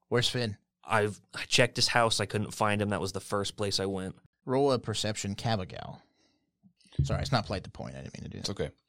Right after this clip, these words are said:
Speaker 3: Uh, that's total of, that's a dirty twenty.
Speaker 1: Dirty twenty? Okay, so you're running, like, sprinting towards the meat hall, and you can see them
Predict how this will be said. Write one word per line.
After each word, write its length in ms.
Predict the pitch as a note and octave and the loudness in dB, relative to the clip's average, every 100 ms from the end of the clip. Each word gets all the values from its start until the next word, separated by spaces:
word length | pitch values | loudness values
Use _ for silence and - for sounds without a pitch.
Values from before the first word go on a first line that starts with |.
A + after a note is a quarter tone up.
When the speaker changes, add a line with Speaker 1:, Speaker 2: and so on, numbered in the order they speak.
| _ _ | _ _
Speaker 3:
Uh, 220 | F2 D#2+ D#2 | -2 0 0
that's 180 | D#2 | -2
total 200 | - D#2+ | -4 -4
of, 80 | D#2 - | -4 -4
that's 260 | D2 E2 - | -4 -4 -4
a 40 | |
dirty 200 | - D2+ | -8 -8
twenty. 320 | - C3 C3 _ - | -10 -10 -12 _ 0
Speaker 1:
Dirty 140 | C3+ | 0
twenty? 260 | A#2 C#3+ D3+ | 2 2 4
Okay, 320 | D#3+ - G2+ | 0 0 0
so 120 | B2+ | 2
you're 180 | B2 D3+ | 4 4
running, 420 | B2+ G#2 A#2 B2+ | 4 2 4 2
like, 160 | G#2+ - | 0 -2
sprinting 460 | - A2+ A2+ A2+ | -2 0 0 0
towards 280 | - A2+ G2 | 2 0 0
the 80 | F#2 | -2
meat 220 | F#2 G2 | -2 0
hall, 260 | A2 C#3 D#3 _ - | 0 0 -2 _ -4
and 160 | G2 A2+ | 2 2
you 80 | |
can 200 | A2+ A2 G#2 | 2 2 2
see 600 | - B2 A#2 G#2+ F#2+ - _ _ - | 2 2 2 2 0 -4 _ _ -10
them 600 | G2 G2+ A2 G2+ F#2+ | -6 0 2 2 -2